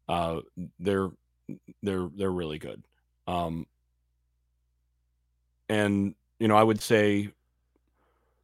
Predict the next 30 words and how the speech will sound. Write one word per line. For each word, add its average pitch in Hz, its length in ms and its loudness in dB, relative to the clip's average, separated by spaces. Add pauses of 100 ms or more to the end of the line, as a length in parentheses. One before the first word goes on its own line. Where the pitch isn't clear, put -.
(460)
you 104 140 -4
know, 107 80 2
Clemson's 151 480 2
better 110 560 6
on 107 140 0
the 104 60 2
defensive 104 500 -2
line 95 240 -2
overall, 87 560 -4
but 90 160 -8
yeah, 90 180 -2
Miami, 104 420 0
I 98 60 -4
think 98 240 -6 (300)
in 98 100 -4
terms 123 300 0
of 104 80 0
overall 98 560 2
offensive 92 380 -6
and 90 100 -6
defensive 85 400 -10
lines, 76 360 -10
that, 92 240 -4
that's, 110 260 2
that's 107 260 -2
gonna 107 140 0
be 90 100 -4
a 85 40 -6
tough - 240 -8
one, - 160 -14